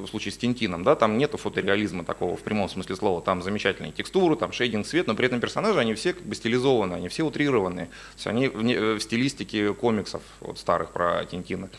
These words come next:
но движутся они абсолютно как люди. Плюс еще есть очень большой, э, скажем так,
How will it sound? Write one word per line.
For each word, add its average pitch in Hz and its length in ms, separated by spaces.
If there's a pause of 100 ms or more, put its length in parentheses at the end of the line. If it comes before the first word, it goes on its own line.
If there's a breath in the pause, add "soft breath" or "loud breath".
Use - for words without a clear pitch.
(360 loud breath)
но 113 120
движутся 156 440
они 104 160
абсолютно 127 400
как 107 160
люди. 104 280 (1800 loud breath)
Плюс 180 320
еще 123 240
есть 110 220
очень 139 280
большой, 123 540
э, 98 760
скажем 104 360
так, - 280